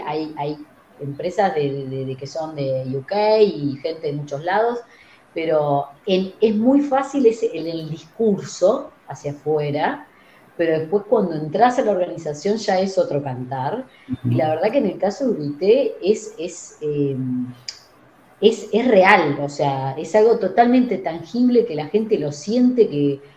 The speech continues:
Speaker 1: que lo, lo, aunque, au-, incluso el candidate experience de un proceso de selección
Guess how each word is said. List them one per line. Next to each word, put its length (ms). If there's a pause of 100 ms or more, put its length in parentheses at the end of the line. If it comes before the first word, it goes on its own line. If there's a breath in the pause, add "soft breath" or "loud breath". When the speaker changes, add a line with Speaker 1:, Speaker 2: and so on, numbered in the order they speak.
(160 soft breath)
Speaker 1:
que 160
lo, 480
lo, 320
aunque, 460
au-, 280
incluso 640 (100)
el 140
candidate 400
experience 640 (120)
de 180
un 260
proceso 420
de 60
selección 640